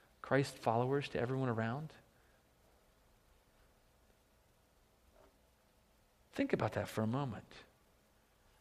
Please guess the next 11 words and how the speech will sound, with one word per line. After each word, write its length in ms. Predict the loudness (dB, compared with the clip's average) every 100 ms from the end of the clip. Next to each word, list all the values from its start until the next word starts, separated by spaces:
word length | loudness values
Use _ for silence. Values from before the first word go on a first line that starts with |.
| _ -20 _ -20 -4
You 60 | 2
see, 160 | 6
our 160 | 8 8
identity 800 | 8 6 6 8 6 6 4 6
as 240 | 4 4
disciples 680 | -2 0 2 2 6 4 4
of 120 | 0
Jesus 500 | 2 4 4 4 0
is 140 | 0 6
meant 280 | 6 6 2
to 220 | 2